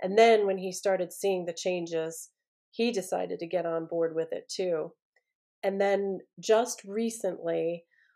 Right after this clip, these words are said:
our f-, closest friends, they're a little bit younger than us, so they're early fifties. He was having some major medical issues and ended up in the hospital a few weeks ago.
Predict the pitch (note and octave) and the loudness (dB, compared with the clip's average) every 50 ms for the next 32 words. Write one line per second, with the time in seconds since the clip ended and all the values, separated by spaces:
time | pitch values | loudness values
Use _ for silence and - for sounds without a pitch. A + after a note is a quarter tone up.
0 | _ _ _ _ - F#3+ G3 F#3+ F#3 F3+ E3+ E3+ E3+ E3+ - _ _ - - - | _ _ _ _ -4 0 2 4 4 4 2 2 -2 -4 -16 _ _ -20 -20 -20
1 | - _ - G#3+ G3 G3 G3 - E3 E3+ - - - G#3+ G3+ F#3+ F3 E3 E3+ E3+ | -12 _ 4 4 4 4 4 -4 -8 -8 -8 -2 0 2 2 4 2 2 0 -2
2 | E3 - - - - _ _ _ F#3+ F#3 F#3+ F#3+ F3+ F#3 G3 G3 F3+ F#3+ - - | -6 -8 -10 -12 -12 _ _ _ 0 0 2 2 2 2 0 0 2 0 -2 0
3 | G3 F#3+ F#3 F#3+ F#3 F3+ F3 E3+ E3+ E3+ F3 F3+ F3 F3 F3 - - - _ _ | 2 2 2 2 0 0 -2 -2 0 0 2 2 2 0 0 -4 -10 -12 _ _
4 | _ - - F#3+ F3+ F3 E3 D#3+ - - F#3 F#3+ F#3+ F3+ E3+ E3 E3+ - G3+ G3+ | _ -6 -2 -2 0 0 0 0 0 2 2 2 2 2 0 -2 0 -2 -4 -4
5 | - - E3 D#3 D#3 E3 E3 - - _ _ _ _ _ _ _ _ _ _ _ | -4 -8 -10 -8 -8 -8 -10 -12 -16 _ _ _ _ _ _ _ _ _ _ _
6 | _ _ _ - - C4 C4 C4 B3+ B3 B3 A#3+ A#3+ A#3 A3+ A3 - _ _ - | _ _ _ -4 -2 0 2 2 2 2 2 0 0 -2 -2 -4 -8 _ _ -8
7 | - F#3 - A3 G3+ F#3 F#3 F3 - - E3+ E3+ E3 D#3+ - - - F3+ F#3 F3+ | -8 -6 0 2 2 2 2 0 -2 -4 -4 -4 -4 -8 -8 -10 -4 0 2 2
8 | F3 F3 F3 E3+ E3 E3+ _ - F3+ F3+ E3+ E3+ E3 - F3 E3+ - F3+ F3+ - | 2 2 -2 -4 -4 -6 _ -2 0 2 2 2 0 0 -4 -4 -2 -4 -6 -6
9 | - - E3+ E3 D#3+ D#3+ - - - E3+ F3 F3+ F#3 G3 F#3+ F#3 F3 - E3 E3 | -6 -8 -8 -6 -6 -6 -8 -6 -6 -4 -2 -2 -2 0 0 0 0 0 -2 -4
10 | F#3 - - - F3+ F3 - - - F#3 F3 E3+ E3 E3 E3 - - F#3 E3+ E3 | -4 -8 -4 -4 -4 -2 -4 -8 -8 -6 -4 -2 -4 -4 -4 -4 -6 -6 -6 -4
11 | E3+ G3+ G#3 - - E3 - - - - - - | -4 -6 -6 -6 -12 -10 -8 -8 -6 -6 -6 -6